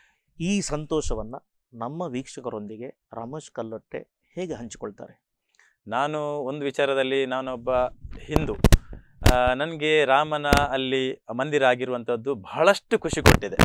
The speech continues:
Speaker 2: ನಾನು ಅದರ ಜೊತೆಗೆ ನನ್ನಲ್ಲಿ ಕೆಲವೊಂದು ನ್ಯೂನತೆಗಳಿರ್ತದೆ, ಅದನ್ನ ಕೆಲವೊಂದು ಗೊತ್ತಿದೆ, ಮ-, ಪ್ರತಿಯೊಬ್ಬ ಮನುಷ್ಯನಲ್ಲಿ ಇರುವಂಥದ್ದು. ಅದನ್ನ ನಾವು ಬಿಟ್ಟು, ಆ, ಬಿಟ್ಟು ಒಳ್ಳೆಯ ವಿಚಾರಗಳನ್ನ ತಗೊಂಡು ಹೋಗಿ ಸಮಾಜದ ಏಕತೆಗೋಸ್ಕರ ನಾವು ದುಡಿಯುವಂಥ ಮನಸ್ಸನ್ನು ನಾವು ಮಾಡ್ತೇವೆ.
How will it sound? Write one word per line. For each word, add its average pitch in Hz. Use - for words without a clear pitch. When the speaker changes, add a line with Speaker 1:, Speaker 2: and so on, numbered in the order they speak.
Speaker 2:
ನಾನು 170
ಅದರ 165
ಜೊತೆಗೆ 156
ನನ್ನಲ್ಲಿ 226
ಕೆಲವೊಂದು 180
ನ್ಯೂನತೆಗಳಿರ್ತದೆ, 135
ಅದನ್ನ 131
ಕೆಲವೊಂದು 127
ಗೊತ್ತಿದೆ, 170
ಮ-, 139
ಪ್ರತಿಯೊಬ್ಬ 147
ಮನುಷ್ಯನಲ್ಲಿ 143
ಇರುವಂಥದ್ದು. 120
ಅದನ್ನ 165
ನಾವು 147
ಬಿಟ್ಟು, 135
ಆ, 113
ಬಿಟ್ಟು 156
ಒಳ್ಳೆಯ 220
ವಿಚಾರಗಳನ್ನ 160
ತಗೊಂಡು 135
ಹೋಗಿ 113
ಸಮಾಜದ 156
ಏಕತೆಗೋಸ್ಕರ 151
ನಾವು 131
ದುಡಿಯುವಂಥ 127
ಮನಸ್ಸನ್ನು 123
ನಾವು 147
ಮಾಡ್ತೇವೆ. 113